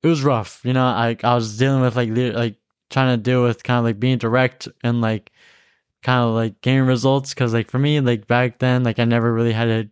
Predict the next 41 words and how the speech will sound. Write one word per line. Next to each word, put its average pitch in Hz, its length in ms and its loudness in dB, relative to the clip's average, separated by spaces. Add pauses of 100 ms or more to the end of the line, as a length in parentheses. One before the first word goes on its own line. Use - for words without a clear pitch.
challenge 120 500 0
of 110 300 -4 (760)
leadership 131 400 0
in 123 100 0
terms 120 360 0
of 107 220 -2 (260)
changing 147 380 2
the 117 80 2
style, 117 560 2
like, 110 220 -2 (140)
coming 120 240 0
across 127 420 0
and, 123 100 -2
like, 110 100 -2
getting 117 200 0
a 117 80 -2
d-, 107 340 -10
a 117 80 0
good 117 300 -2
delivery 110 640 0 (480)
to 110 100 -6
someone 101 540 -6 (680)
and, 117 160 0
like, 110 200 -2 (120)
having 113 360 0
them 117 240 2
be, 113 420 0 (1200)
have 143 140 0
the 135 80 2
tools 160 480 2
to 123 160 0
get 135 180 0
the 135 60 0
job 117 340 0
done 123 220 2
that 110 140 2
I 110 60 0
needed 107 280 -4
them 101 180 -8
to 101 60 -10
do. 98 240 -8